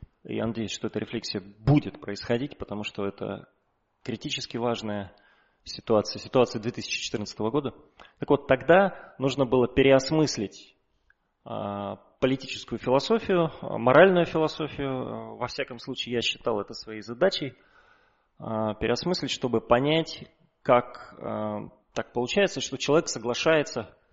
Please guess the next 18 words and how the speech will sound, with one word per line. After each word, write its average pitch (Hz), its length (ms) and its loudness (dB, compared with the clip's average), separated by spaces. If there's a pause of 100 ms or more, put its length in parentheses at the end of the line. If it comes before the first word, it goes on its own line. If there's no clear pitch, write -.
(140)
хотя - 240 -4
бы 151 100 -2
коммуникативно, 127 960 -4
хотя 120 280 -4
бы 110 320 0 (400)
на 117 140 0
уровне, 110 480 2
так - 140 -14
сказать, - 220 -14
внутреннего 120 460 -2
согласия 123 640 -4 (480)
участвовать 117 800 0
в 117 480 -2
социальном 127 560 2
и 120 140 -8
политическом 107 640 -4
зле. 95 300 -8 (1800)
И, 113 460 4